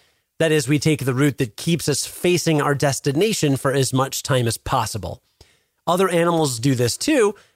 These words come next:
which suggests that while it might be inefficient from a travel standpoint,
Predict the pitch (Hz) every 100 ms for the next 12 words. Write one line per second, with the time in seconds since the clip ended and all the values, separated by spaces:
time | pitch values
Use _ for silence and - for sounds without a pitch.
0 | _ 156 156 - 139 156 156 - 147 131
1 | 151 143 135 165 165 156 151 135 - 170
2 | 151 127 139 117 - 208 240 156 - 131
3 | 120 110 123 117